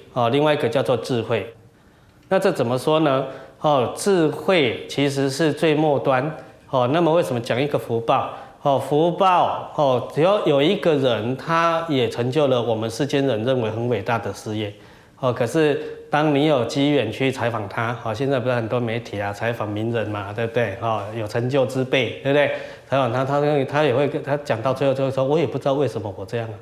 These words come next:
对，他，他，他自己也莫名其妙啊，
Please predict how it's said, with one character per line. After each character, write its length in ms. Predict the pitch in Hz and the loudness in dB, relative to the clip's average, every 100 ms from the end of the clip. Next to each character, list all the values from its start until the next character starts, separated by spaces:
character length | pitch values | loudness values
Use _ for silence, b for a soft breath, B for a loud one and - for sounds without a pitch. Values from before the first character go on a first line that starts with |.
| - - - b b b b b _ - - | -18 -20 -20 b b b b b _ -20 -6
对， 220 | 139 110 - - | -2 -2 -4 -12
他， 60 | |
他， 220 | - 202 220 | -6 -2 0
他 160 | 214 | 0
自 140 | 214 220 | -2 0
己 140 | 151 | 2
也 40 | |
莫 140 | 139 185 | 2 4
名 180 | 156 156 | 2 2
其 140 | 151 | 2
妙 180 | 165 165 | 2 2
啊， 320 | 147 139 151 | 2 0 -4